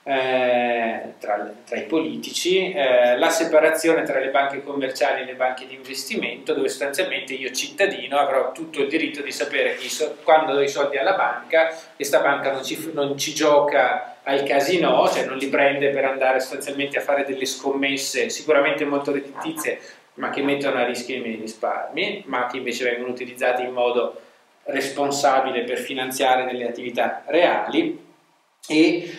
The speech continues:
la tassa sulle transazioni finanziarie, che è un tema sempre più di attualità, perché sostanzialmente non tanto, secondo me, per il gettito che ne potremmo trarre, ma quanto per la riduzione dei rischi che continuiamo a correre. Voi dovete pensare che ogni giorno,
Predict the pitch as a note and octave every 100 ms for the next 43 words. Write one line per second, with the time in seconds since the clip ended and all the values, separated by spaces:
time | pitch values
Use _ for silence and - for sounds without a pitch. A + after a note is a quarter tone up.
0 | - D#3 D3+ D3+ - - D#3 C#3+ C#3 C3+
1 | C#3 C3+ C3 C#3 C3+ C3+ C#3 F3 G#3+ -
2 | A#2+ - C3 D#3 B2+ A#2 A#2 A#2 - C#3+
3 | B2+ C#3+ C3 B2+ A#2 D3+ C#3+ C3 - D3
4 | C3 - D3 - G#2 A#2+ C#3 - - -
5 | - D3 D3+ D3 C#3 - D3+ D#3 C#3+ C#3+
6 | C#3+ D3+ C#3 C#3 D#3+ D#3+ D#3+ D#3 C#3+ C3+
7 | B2+ B2+ B2 B2+ C3+ - - - C#3 C#3
8 | C#3 C#3+ C#3 C#3 C3+ - B2 - C3 C3
9 | C3 - - C3 B2+ C3 - C#3+ C#3 B2+
10 | - E3 C#3+ C#3+ C#3+ E3+ F3+ - - -
11 | C#3+ C#3+ C#3 D3+ D#3 D3 C#3+ C#3 C#3+ E3
12 | - D3 D3 C#3+ D#3+ D3 D3 - - D3+
13 | C#3+ C#3+ C3 C#3 C#3 C#3 C3 A#2+ A#2 -
14 | C3 B2 B2 B2 C3+ C3+ B2+ C3+ D3 -
15 | C#3 - C#3 C#3 E3 C#3 C3+ C3+ D3 D#3
16 | D3+